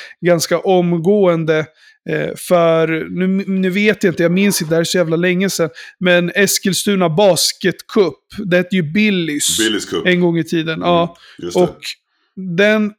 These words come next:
Speaker 1: den spelas väl någon gång under våren, va?
Speaker 2: Ja, precis. Jag tror vi sätter vi, undrar om inte det är typ precis innan Göteborgsfestivalen, tror jag, om inte jag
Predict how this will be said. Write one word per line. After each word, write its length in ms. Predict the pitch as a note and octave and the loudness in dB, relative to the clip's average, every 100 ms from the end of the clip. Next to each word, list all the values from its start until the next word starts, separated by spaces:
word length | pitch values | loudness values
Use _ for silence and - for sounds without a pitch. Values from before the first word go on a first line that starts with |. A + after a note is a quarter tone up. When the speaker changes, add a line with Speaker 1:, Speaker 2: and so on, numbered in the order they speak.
| _ | _
Speaker 1:
den 320 | G3 E3+ A3 G#3+ | -2 0 2 0
spelas 680 | - A#3+ A3 F3 F3+ - | -2 0 4 4 4 2
väl 200 | F3 F3 | 0 2
någon 260 | F3+ F3 E3+ | 4 2 2
gång 220 | E3 D#3+ | 0 0
under 180 | E3 D#3+ | 0 0
våren, 520 | D3+ A#3+ A#3 E3+ D3+ | 0 2 4 2 0
va? 180 | D3 - - - | -6 -10 -10 -6
Speaker 2:
Ja, 200 | G#2 G2 | -4 -4
precis. 280 | G2 E2+ F#2+ | -4 -6 -4
Jag 80 | F2+ | -4
tror 120 | A2+ | -4
vi 60 | G#2 | -4
sätter 260 | A2+ G#2 G2 | -4 -4 -2
vi, 560 | F#2 F2+ F2 F2 F2 E2+ F#2+ | -2 0 0 0 0 -2 -2
undrar 160 | B2 | -2
om 60 | E3+ | -2
inte 140 | - | -2
det 100 | A#2+ | -2
är 60 | D3+ | -2
typ 420 | - A2+ A2 - | -2 -4 -4 -8
precis 640 | G#2 G2+ C3+ C#3 C3+ C3+ | -8 -6 -2 -2 -2 -8
innan 460 | B2 A#2+ A2 B2+ C3+ | -8 -6 -6 -6 -6
Göteborgsfestivalen, 1800 | A2+ G2+ G2 G#2+ G#2 F#2 F2 - - _ _ - F2+ - F2 G#2 A#2+ G2 | -6 -8 -6 -4 -2 -4 -8 -16 -18 _ _ -10 -8 -6 -6 -4 -4 -6
tror 200 | D#2+ D2+ | -8 -8
jag, 80 | D2+ | -6
om 160 | D2+ D#2+ | -6 -10
inte 180 | D2 | -10
jag 120 | D#2+ | -8